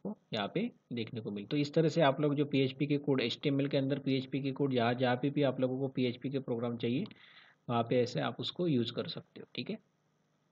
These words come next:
तो इस तरह से आप लोगों के पीएचपी के कोड, ठीक है, यहाँ पे less than का साइन, then question mark, अ, पीएचपी स्टार्ट, ठीक है। और बाद में जब आप एंड करेंगे तो पीएचपी लिखने की ज़रूरत नहीं है, ठीक है। यहाँ पे question mark and then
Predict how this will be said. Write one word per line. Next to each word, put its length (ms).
तो 100
इस 160
तरह 160
से 120
आप 180
लोगों 180
के 180
पीएचपी 300
के 120
कोड, 280
ठीक 180
है, 100
यहाँ 240
पे 160
less 240
than 160
का 100
साइन, 240
then 160
question 340
mark, 260
अ, 140
पीएचपी 460
स्टार्ट, 400
ठीक 180
है। 140
और 200
बाद 240
में 100
जब 160
आप 140
एंड 180
करेंगे 240
तो 120
पीएचपी 360
लिखने 260
की 120
ज़रूरत 380
नहीं 140
है, 60
ठीक 200
है। 80
यहाँ 160
पे 180
question 400
mark 160
and 180
then 180